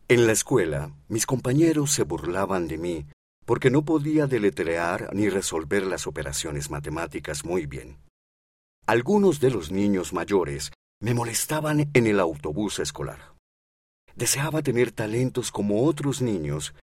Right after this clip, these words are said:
que eran buenos atletas o cantaban bien.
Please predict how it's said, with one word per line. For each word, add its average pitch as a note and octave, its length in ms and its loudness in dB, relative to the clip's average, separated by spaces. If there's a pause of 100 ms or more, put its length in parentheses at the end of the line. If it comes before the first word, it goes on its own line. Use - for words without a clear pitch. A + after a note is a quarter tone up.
(200)
que C3 140 4
eran D#3+ 320 2
buenos E3+ 460 2
atletas G#2 680 -4 (100)
o F2 120 -2
cantaban F2+ 680 -4
bien. B1+ 320 -12